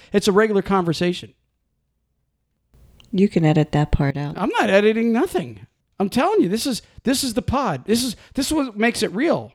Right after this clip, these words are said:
Speaker 1: People talk, people cut me off. I mean, you, you're gonna get mad on a pod because you got cut off? Is that what you're gonna do?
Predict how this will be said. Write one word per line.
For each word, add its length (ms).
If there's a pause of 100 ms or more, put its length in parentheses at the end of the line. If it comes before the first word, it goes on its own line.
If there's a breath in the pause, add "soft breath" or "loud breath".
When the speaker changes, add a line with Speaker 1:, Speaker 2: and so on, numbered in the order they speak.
(240)
Speaker 1:
People 240
talk, 340
people 200
cut 200
me 200
off. 260 (100)
I 60
mean, 200 (300)
you, 140
you're 220
gonna 100
get 160
mad 380 (320)
on 140
a 40
pod 460 (640)
because 300
you 60
got 160
cut 180
off? 400 (260)
Is 140
that 100
what 60
you're 80
gonna 120
do? 240